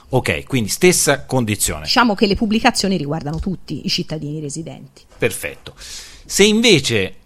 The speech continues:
Speaker 1: la persona con cui mi voglio sposare è all'estero e non riesco a farla entrare in Italia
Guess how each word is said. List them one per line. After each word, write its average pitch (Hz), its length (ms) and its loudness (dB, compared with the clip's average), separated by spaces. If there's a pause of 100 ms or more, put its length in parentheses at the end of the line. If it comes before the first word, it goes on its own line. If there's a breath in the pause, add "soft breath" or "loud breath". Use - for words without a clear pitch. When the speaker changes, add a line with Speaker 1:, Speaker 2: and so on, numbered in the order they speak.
Speaker 1:
la 117 200 -2
persona 160 440 2
con 120 200 -4
cui 185 220 0
mi 135 80 0
voglio 131 260 0
sposare 110 680 0
è 220 160 -2
all'estero 123 800 -2 (520)
e 139 160 -6
non 156 140 0
riesco 196 340 2
a 143 40 -2
farla 151 340 0
entrare 139 460 0
in 113 80 -2
Italia 85 840 -8